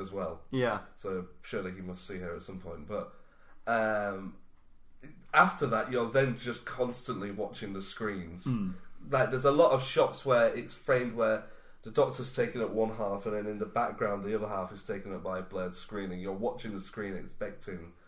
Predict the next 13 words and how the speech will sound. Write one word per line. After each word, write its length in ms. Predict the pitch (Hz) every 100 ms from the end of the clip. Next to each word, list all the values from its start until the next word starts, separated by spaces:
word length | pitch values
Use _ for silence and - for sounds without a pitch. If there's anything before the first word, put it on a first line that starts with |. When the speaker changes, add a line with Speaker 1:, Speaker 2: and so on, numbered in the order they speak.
| - - - - -
Speaker 1:
um, 560 | 98 90 87 87 90 -
Billie 220 | 101 98
Piper 320 | 92 95 90 90
to 100 | 87
appear 340 | 85 - 90 85
again. 240 | 92 85 - - - - - - -
So, 520 | - 117 104 98 98 - -
what? 200 | 113 110
Did, 100 | 113 - -
how 80 | 113
do 120 | 107
you 60 | 104
think 240 | 98 95